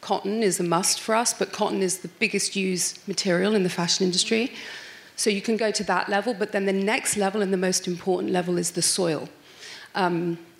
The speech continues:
so basically, soil is the biggest creator of oxygen on the planet,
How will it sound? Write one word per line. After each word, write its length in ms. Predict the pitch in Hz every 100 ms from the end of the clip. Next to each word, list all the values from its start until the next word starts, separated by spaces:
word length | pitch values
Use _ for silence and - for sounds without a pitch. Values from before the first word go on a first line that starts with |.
| - -
so 340 | - - 196 - - - -
basically, 840 | 226 214 - - 180 175 175 -
soil 400 | - 202 180 175
is 140 | 180 -
the 100 | 180
biggest 680 | - 190 185 170 - - - - - - -
creator 500 | - 202 190 190 196
of 180 | 180 185
oxygen 560 | - - 175 180 180 -
on 140 | 170 160
the 60 |
planet, 440 | - 180 185 254